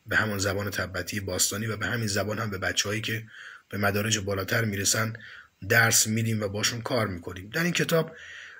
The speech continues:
باردوها یا درجات مختلف رو توضیح داده که در این سمسارا چگونه اتفاق میفته. حتی، حتی بعد از مرگ توضیح داده که ما چگونه پس از مرگ می‌تونیم با تکنیکایی از این سمسارا خارج بشیم.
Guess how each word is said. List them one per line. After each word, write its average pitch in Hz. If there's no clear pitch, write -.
باردوها 117
یا 113
درجات 113
مختلف 110
رو 101
توضیح 95
داده 87
که 82
در 85
این 90
سمسارا 90
چگونه 87
اتفاق -
میفته. 101
حتی، 110
حتی 120
بعد 104
از 98
مرگ 139
توضیح 113
داده 104
که 101
ما 107
چگونه 107
پس 101
از 98
مرگ 120
می‌تونیم 143
با 101
تکنیکایی -
از 92
این 120
سمسارا 101
خارج 98
بشیم. -